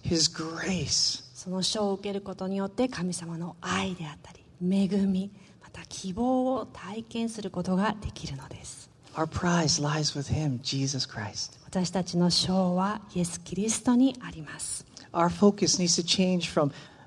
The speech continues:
Speaker 1: uh, change to valuing self-discipline more than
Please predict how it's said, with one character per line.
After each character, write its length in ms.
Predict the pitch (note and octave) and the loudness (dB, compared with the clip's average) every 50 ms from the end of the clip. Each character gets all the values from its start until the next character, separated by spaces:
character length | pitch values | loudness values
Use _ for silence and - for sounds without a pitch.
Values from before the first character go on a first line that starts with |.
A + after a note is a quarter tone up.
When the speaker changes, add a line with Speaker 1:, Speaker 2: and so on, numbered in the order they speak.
| - - D3 D3 - - - - | -16 -14 -14 -14 -14 -16 4 6
Speaker 1:
uh, 180 | E3 D#3 C#3+ | 8 8 8
change 420 | - - - G3+ F#3 F3+ E3+ - - - | 6 6 6 6 6 6 4 2 2 4
to 160 | G3+ F3+ D#3 | 4 4 4
valuing 1080 | C#3+ C3 C3+ C#3+ F3+ F#3 G3+ A#3 C4 C#4 B3 B3+ G#3 E3 C3+ B2+ A#2 A2+ A2 G#2+ G#2 - - - - - | 2 -2 -2 2 2 4 6 6 6 6 6 4 4 4 4 4 4 4 2 0 -4 -6 -10 -16 -16 -4
self-discipline 1200 | - - - - G3 F3+ E3+ F3 - - - - G#3+ G#3+ - - G3 - - D#3+ B2+ A#2 B2 D3 | 2 4 6 6 6 6 4 2 -4 -10 -4 0 2 2 4 4 2 2 2 2 4 4 4 4
more 420 | E3+ G3+ A#3 B3 A#3+ G#3+ F#3 D#3 C3 | 8 10 10 12 12 10 10 8 6
than 420 | - D#3 D#3 D#3 C3+ A#2 G#2+ G#2 | 4 2 4 4 4 4 4 0